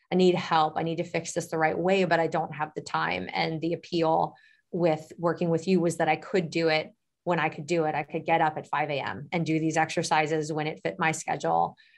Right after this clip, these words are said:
versus having to try to figure out how I also got myself to physical therapy in addition to all my children's activities and work and, and her and my daughter's physical therapy.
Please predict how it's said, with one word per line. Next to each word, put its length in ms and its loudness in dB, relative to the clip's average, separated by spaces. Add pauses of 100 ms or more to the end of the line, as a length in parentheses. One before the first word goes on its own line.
(180)
versus 340 0
having 260 2
to 80 2
try 360 2
to 140 -6
figure 360 0
out 160 4
how 180 4
I 100 2
also 380 2
got 180 -2
myself 400 -4
to 80 -6
physical 360 -2
therapy 460 -4
in 100 -4
addition 520 -6
to 440 -4
all 80 -2
my 180 -4 (140)
children's 380 0
activities 580 -4
and 160 -4
work 320 -4
and, 260 -6
and 160 -6
her 160 -4
and 240 -4
my 80 -2
daughter's 380 -2
physical 260 -10
therapy. 500 -6